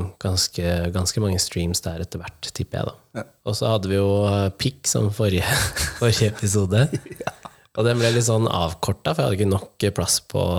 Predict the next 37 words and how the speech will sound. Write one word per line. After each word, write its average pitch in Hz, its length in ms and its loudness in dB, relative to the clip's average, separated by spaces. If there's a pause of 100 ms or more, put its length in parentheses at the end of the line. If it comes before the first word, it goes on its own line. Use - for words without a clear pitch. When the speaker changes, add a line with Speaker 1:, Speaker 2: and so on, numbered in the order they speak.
(160)
Speaker 1:
minnekortet, 90 640 -2
så 117 360 0
jeg - 20 0 (180)
kjører 87 60 -4
en 90 120 0
del, 87 380 0
eh, 87 120 0
to 87 300 -2
en 87 180 0
eller 87 100 0
annen 85 140 -2
gang. 90 280 -4 (200)
Speaker 2:
Spenstige 107 640 0
episoder. 156 460 -2 (340)
Speaker 1:
Ja, 110 220 2
det 156 260 2
er, 110 260 4
det 110 40 4
er 117 160 4
litt 139 40 4
sånn 120 220 4
variasjon 107 560 2
i 95 80 2
tema 90 340 0
når 98 180 2
du 98 80 4
har, 92 320 2
eh, 90 400 0
snakk - 320 -2
om 95 180 0
unger 92 500 2
og 92 460 2
flytting 90 840 -2
og 87 160 -2
sånn, 147 300 2
og 107 140 2
så 107 440 2